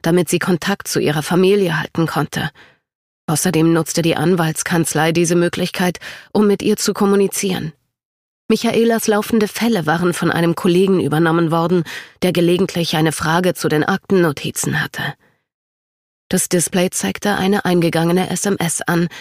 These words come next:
die Peter Strunk geschickt hatte. Peter war der erfolgreichste Familienrechtsanwalt der Kanzlei.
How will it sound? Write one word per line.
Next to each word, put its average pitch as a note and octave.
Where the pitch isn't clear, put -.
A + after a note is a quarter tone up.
die F3+
Peter F3+
Strunk -
geschickt -
hatte. F3
Peter G3+
war F3+
der D#3+
erfolgreichste F3+
Familienrechtsanwalt E3+
der D#3+
Kanzlei. D#3+